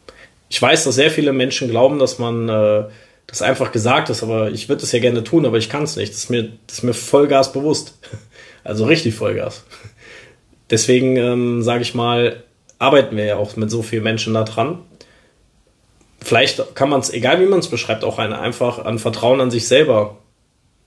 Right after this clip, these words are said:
irgendwo, äh, benennen. Weil das schaffen wir. Wir schaffen dir, oder ich schaffe es bei dir, du bei sehr vielen Kunden,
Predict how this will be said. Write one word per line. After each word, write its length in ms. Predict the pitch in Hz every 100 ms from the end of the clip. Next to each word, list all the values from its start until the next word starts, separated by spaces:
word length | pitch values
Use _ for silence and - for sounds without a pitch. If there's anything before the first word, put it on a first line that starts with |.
| _ -
irgendwo, 600 | 113 107 104 101 101 -
äh, 220 | 104 104
benennen. 560 | 107 104 107 101 107 - _ _ _ _ _ _ _ _ _
Weil 640 | - 107 110 110 107 107 107
das 180 | - 117
schaffen 320 | - 170 101
wir. 220 | 98 98 110 _ _ _ _ _ _ _ _ _ _ _ _ _ -
Wir 100 | 110
schaffen 560 | 127 135 165 156 - 120
dir, 380 | 151 180 180 - _
oder 260 | - 107 -
ich 220 | 139 - -
schaffe 260 | 117 117
es 160 | 110 107
bei 100 | 110
dir, 360 | 123 160 156 156 - - -
du 100 | 110
bei 160 | 110
sehr 160 | 110 117
vielen 220 | - 117
Kunden, 480 | 117 151 135 135